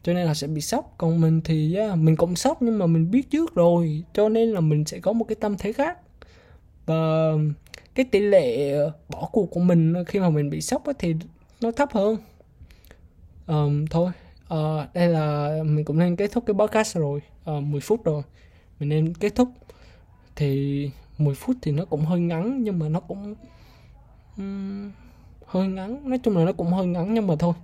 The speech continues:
tập này tới đây đến rồi, mình còn làm video nữa.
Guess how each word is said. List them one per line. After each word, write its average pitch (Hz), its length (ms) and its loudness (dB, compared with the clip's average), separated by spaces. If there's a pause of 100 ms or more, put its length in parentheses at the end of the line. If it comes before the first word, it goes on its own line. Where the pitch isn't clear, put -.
(520)
tập 135 120 -4
này 139 140 -2
tới 170 140 -4
đây 170 160 0
đến 175 120 -2
rồi, 160 140 2
mình 139 160 -4
còn 139 200 -2
làm 143 280 -6
video 151 460 2
nữa. 151 120 0